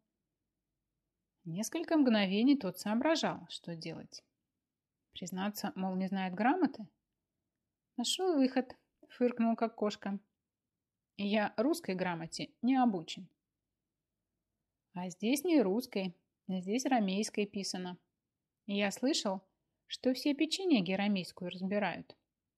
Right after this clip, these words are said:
«А не хочешь сам глаза портить? Кликни кого другого грамотного из своих». Печенегу совсем не хотелось ввязываться в разбирательство с грамотой.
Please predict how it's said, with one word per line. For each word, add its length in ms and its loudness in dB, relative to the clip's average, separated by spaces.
«А 120 -2
не 140 -4
хочешь 380 -8
сам 220 2
глаза 320 2
портить? 480 -10
Кликни 580 2
кого 260 2
другого 400 2
грамотного 640 -2
из 160 -6
своих». 440 -2
Печенегу 480 2
совсем 560 2
не 80 8
хотелось 560 -2
ввязываться 600 -4
в 60 -8
разбирательство 760 -6
с 80 0
грамотой. 500 -4